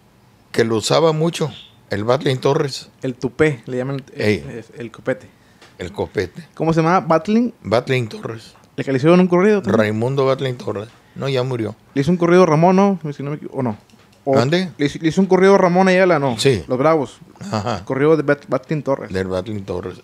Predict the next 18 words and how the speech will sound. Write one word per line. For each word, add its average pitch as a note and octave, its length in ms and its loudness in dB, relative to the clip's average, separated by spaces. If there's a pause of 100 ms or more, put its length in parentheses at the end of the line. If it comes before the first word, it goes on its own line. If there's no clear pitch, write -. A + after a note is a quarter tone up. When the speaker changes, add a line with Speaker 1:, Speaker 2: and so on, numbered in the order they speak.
Speaker 1:
Y G#2+ 480 -2
este, B2+ 600 2 (3500)
este C3 240 2
otro D3+ 340 2
que C#3 120 -4
usaba C#3 540 2
el, A2+ 360 0 (560)
el A2 180 0
copete C3+ 600 -2 (520)
era, A#2 260 0 (240)
ah, G#2+ 60 -2
de, G2 460 -2 (840)
de G#2+ 140 2
los G#2+ 260 2
de G2+ 540 2
la G2+ 220 2
lucha B2 300 0
libre, C#3+ 400 -2